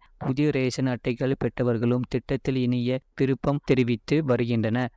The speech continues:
வரும் பதினைந்தாம் தேதியுடன் திட்டம் தொடங்கி ஓராண்டு நிறைவடையும் நிலையில் அதை முன்கூட்டி தமிழ்நாடு முதல்வர் ஸ்டாலின் திட்ட விரிவாக்கம்,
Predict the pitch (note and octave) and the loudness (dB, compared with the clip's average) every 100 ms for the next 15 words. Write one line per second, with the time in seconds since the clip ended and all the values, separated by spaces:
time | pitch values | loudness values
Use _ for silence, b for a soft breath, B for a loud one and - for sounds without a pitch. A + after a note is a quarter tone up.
0 | _ A#2+ C3 B2+ B2+ B2+ C#3 C3+ C3+ B2 | _ 0 0 -2 -2 -2 0 0 0 0
1 | B2+ A#2+ A#2 A2+ B2 A#2 C3 A#2 - C3 | 0 0 0 0 -2 -2 -2 -2 -2 -2
2 | B2 A#2 A#2 B2 B2 A#2+ B2+ B2 A#2+ C3 | 0 -2 0 0 0 0 0 -2 -2 -4
3 | - B2+ B2+ B2 A#2+ B2+ B2 A2 A2 A#2+ | -2 -2 0 0 0 0 0 0 0 0
4 | A#2+ A#2 B2+ - - C3 C#3 C#3 A#2+ C3+ | 0 -2 -2 -4 -4 -2 -2 -4 0 -2
5 | B2 B2 B2 C3 C3 B2+ A#2+ A#2 A#2 B2 | 0 -2 0 0 -2 -2 -2 0 0 0
6 | - B2 A#2 A#2+ C3 - C#3+ - D#3 C#3 | -2 -2 0 -2 -4 -4 -4 -2 -2 2
7 | B2 A#2+ B2 A2+ C3 | 0 2 0 0 -2